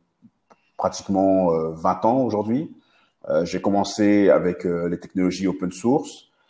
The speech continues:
Ensuite, euh, progressivement, j'ai, euh, évolué vers tout ce qui concerne, euh, le big data et notamment, euh, le data mining. Et, euh, aujourd'hui, euh, je, je suis à la croisée, euh, des chemins entre, euh,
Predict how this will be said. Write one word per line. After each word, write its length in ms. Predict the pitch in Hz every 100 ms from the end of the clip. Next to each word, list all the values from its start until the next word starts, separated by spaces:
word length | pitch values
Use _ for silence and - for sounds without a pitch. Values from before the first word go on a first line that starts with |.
| _ _
Ensuite, 480 | - - - 104 -
euh, 200 | 87 87
progressivement, 840 | 85 98 95 - 101 101 104 107 107
j'ai, 320 | 92 90 90
euh, 360 | 85 85 82 78
évolué 540 | 87 90 95 98 101
vers 280 | 95 87 82 85
tout 80 | -
ce 60 | -
qui 160 | 90
concerne, 680 | 90 92 - 98 95 95 92
euh, 140 | 80 80 - _ _
le 100 | -
big 200 | 80 87
data 640 | 87 82 101 90 92 92 90
et 140 | 80 80
notamment, 720 | 87 87 87 87 87 87 80
euh, 120 | 76 - _ _ -
le 80 | 78
data 220 | - 101
mining. 460 | 82 85 95 135 - - _ _ _ _ _ -
Et, 260 | 95 104
euh, 280 | 92 82 80
aujourd'hui, 680 | 95 95 92 92 101 117 123
euh, 300 | 92 82 85
je, 400 | 82 87 85 82
je 140 | 85
suis 360 | 87 - 101 101
à 60 | 87
la 80 | 85
croisée, 540 | - 95 92 98 98
euh, 80 | 85
des 80 | 87
chemins 240 | - 95
entre, 360 | 98 85 - 82
euh, 520 | 87 90 85 80